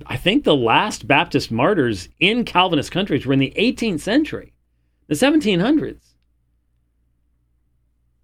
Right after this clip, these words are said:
Um, and at that, that, by that, by that point,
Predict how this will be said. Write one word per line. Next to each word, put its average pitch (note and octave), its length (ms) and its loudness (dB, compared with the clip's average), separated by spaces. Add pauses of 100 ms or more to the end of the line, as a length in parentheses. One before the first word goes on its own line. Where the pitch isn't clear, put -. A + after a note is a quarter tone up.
(260)
Um, D3+ 500 2 (800)
and F#3 720 0 (3250)
at C#3 120 0
that, - 240 2
that, D3 200 2
by D3+ 160 4
that, C3 180 -2
by C3 180 4
that A3+ 240 2
point, C#3 440 0